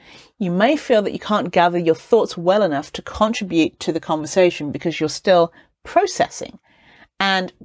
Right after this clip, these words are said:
because of this, big groups might exhaust you.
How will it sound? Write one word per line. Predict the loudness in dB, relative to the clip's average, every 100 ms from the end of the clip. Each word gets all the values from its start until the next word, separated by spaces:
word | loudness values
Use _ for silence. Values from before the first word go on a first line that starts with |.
| -20 _
because | 0 2 2 2
of | 0
this, | -2 0
big | 2 2 0
groups | 2 2 2 -10
might | -4 -2 -2 -4
exhaust | -8 -6 0 0 0 -6 -10
you. | -12